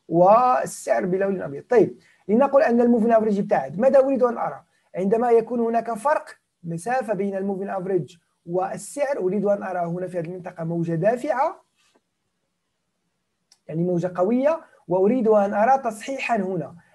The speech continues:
هذا التصحيح يكون regular flat، running flat، running flat، expanding flat أو contracting flat،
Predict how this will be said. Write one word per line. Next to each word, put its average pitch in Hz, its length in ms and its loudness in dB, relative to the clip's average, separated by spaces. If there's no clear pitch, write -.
هذا 247 320 2
التصحيح 269 800 -2
يكون 214 560 2
regular 262 360 4
flat، 277 340 2
running 240 340 4
flat، 269 380 0
running 220 280 2
flat، 262 400 0
expanding 254 640 -4
flat 269 220 -6
أو 190 220 -6
contracting 233 920 -6
flat، 202 200 2